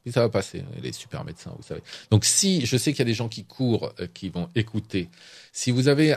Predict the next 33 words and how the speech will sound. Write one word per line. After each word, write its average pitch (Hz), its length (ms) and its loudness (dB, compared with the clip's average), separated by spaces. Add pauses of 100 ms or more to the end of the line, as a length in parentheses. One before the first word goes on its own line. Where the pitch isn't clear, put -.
un 110 100 4
remède 120 360 6
miracle 120 640 2 (100)
contre, 123 460 -2
euh, 98 300 4
ces 92 220 -6
tendinites 113 480 -2
chroniques, 110 640 -2
je, 95 400 0 (960)
je - 160 -6
vous 87 300 -4
enverrai 85 420 -4
des 85 140 -6
millions 78 320 -10
de - 60 -10
bisous. 165 360 -12 (1080)
Voilà, 147 580 6 (160)
donc, 208 480 4 (180)
ben, 143 140 8
ce 202 160 2
sera 190 160 2
tout 185 420 0
pour 208 180 6
aujourd'hui. 165 680 6 (160)
Donc, 131 260 6
je 196 100 6
rappelle, 180 520 8
si - 200 -4
vous 202 160 4
voulez 196 260 8
voir 156 480 6
un 175 120 6
peu, 165 400 4